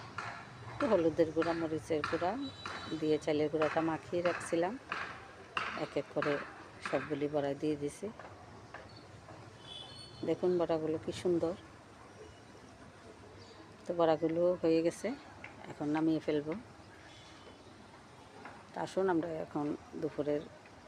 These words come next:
খাবারে বসছি, দেখুন আমরা কিভাবে খাই। আগে তরকারিটা বাড়ে, বেড়ে রাখি, আমার হাজব্যান্ডের তরকারি, উনি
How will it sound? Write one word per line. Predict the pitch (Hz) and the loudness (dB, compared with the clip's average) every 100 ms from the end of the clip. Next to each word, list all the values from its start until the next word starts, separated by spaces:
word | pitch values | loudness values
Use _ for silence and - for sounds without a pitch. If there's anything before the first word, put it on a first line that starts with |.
| - - - | -18 -18 -16
খাবারে | - 156 151 151 | -4 2 4 4
বসছি, | 147 156 - - 185 269 - - - | 4 2 -2 -2 -2 -2 -8 -16 -6
দেখুন | 143 139 151 | -2 0 0
আমরা | 147 147 139 | 0 -2 -2
কিভাবে | 156 151 143 147 | 0 0 0 -4
খাই। | - 147 151 - - - - - - - - - - - - - - - - - - - - - | -2 -2 -2 -8 -14 -16 -16 -16 -16 -16 -16 -18 -18 -18 -18 -18 -18 -18 -16 -14 -14 -12 -14 -6
আগে | 185 156 156 156 - - - - - - - - - - | 0 4 6 4 2 -8 -14 -14 -16 -16 -18 -18 -16 -2
তরকারিটা | 151 - 151 156 - 175 - - - 165 | 0 4 2 2 2 0 -2 -8 -10 0
বাড়ে, | 147 143 160 160 175 165 - | 2 4 4 4 0 -4 2
বেড়ে | 160 156 156 | 4 6 6
রাখি, | 170 160 - 160 | 4 2 2 2
আমার | 160 160 - - - - - - - - - - - - - - - - - - - - - | 0 -6 -10 -14 -12 -14 -14 -16 -16 -16 -16 -16 -16 -16 -16 -16 -16 -16 -16 -16 -16 -14 -4
হাজব্যান্ডের | 160 143 147 143 156 - | -2 0 0 0 0 0
তরকারি, | 156 - 156 | 0 2 0
উনি | 170 180 147 147 | 0 0 0 -2